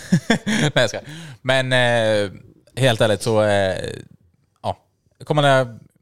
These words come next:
prata och mer ingående så om det i just, eh, pa-, de som är Patreons hos oss. Så.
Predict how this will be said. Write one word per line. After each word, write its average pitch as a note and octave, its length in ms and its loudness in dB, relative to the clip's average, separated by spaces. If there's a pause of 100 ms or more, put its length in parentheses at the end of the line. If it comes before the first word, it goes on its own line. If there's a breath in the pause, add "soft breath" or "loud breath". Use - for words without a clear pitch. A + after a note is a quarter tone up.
(880)
prata B2 320 2
och G#2 220 -2 (180)
mer A2+ 240 -4
ingående G2 320 -2
så F#2+ 120 -8
om F#2 140 -6
det F2+ 280 -6
i F2 140 -10
just, - 240 -12
eh, F#2 120 -6 (360)
pa-, F#2 200 -10
de A2 200 -2
som G2+ 100 -6
är F#2 40 -14
Patreons F#2 320 -8
hos - 140 -10
oss. - 180 -20
Så. - 180 -14